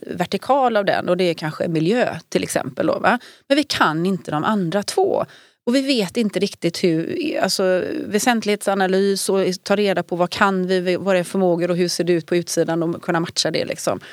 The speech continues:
Eh, du kan ju ha ett utskott där du lägger i utskottsuppdraget,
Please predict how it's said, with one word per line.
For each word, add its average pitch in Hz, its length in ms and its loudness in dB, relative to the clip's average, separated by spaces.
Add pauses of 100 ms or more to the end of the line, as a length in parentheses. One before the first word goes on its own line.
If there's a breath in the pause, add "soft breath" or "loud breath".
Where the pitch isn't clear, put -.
(560 loud breath)
Eh, 196 320 4
du 208 180 0
kan 247 140 0
ju 320 80 4
ha 311 280 2
ett 214 260 -4
utskott 175 760 -2 (220)
där 196 140 4
du 196 180 2
lägger 185 560 0
i 175 380 0
utskottsuppdraget, 175 1400 0